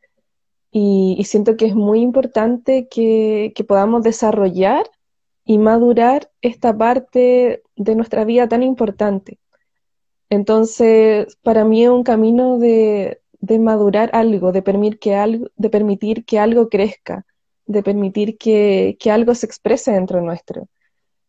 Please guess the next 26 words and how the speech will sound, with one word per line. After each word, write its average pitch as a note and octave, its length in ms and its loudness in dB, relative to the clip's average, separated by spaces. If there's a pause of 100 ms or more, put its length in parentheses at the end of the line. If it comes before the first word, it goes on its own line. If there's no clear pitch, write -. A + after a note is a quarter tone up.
(140)
Entonces A#3 440 0
siento A#3 380 2
que, A3 420 0
que A3 80 -2
en A3 80 2
este A#3 220 0
camino A#3 420 2
también A#3 380 2
es A3 140 -4
súper B3 240 -2
importante, A#3+ 880 -2 (100)
en G#3+ 160 0
el G#3 100 -2
de A3 100 0
maternarnos A3 800 0
previamente, A#3 880 0
el, G3 840 -2 (420)
el G#3+ 200 -6
sanar G#3 440 -4
la A3 140 0
relación G#3 480 -4
con G#3+ 160 -4
nuestra G#3 320 -4
propia A3 320 0
madre. F#3 520 -4 (260)
Entonces, A3 380 0